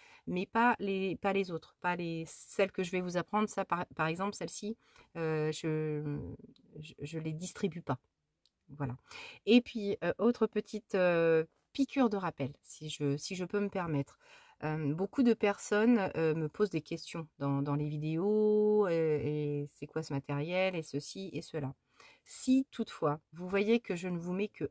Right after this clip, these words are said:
un cœur et que je ne réponds pas à votre question, c'est-à-dire que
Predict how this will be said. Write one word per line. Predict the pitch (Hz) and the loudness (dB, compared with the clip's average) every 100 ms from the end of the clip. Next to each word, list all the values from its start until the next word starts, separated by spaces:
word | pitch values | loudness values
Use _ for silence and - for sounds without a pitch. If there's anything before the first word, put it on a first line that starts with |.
| _ - | _ -6
un | 226 | -4
cœur | 240 185 151 - - | -4 -4 -4 -6 -10
et | 151 | -10
que | - | -8
je | 160 156 | -6 -4
ne | 151 | -4
réponds | 165 - 147 | -4 -8 -8
pas | - 240 | 0 2
à | |
votre | 233 208 _ | 2 -2 _
question, | - 165 - 160 165 - _ _ _ | -8 -8 -8 -10 -10 -12 _ _ _
c'est-à-dire | - 180 - 196 202 214 | -8 -6 2 2 4 0
que | - 165 | -2 -6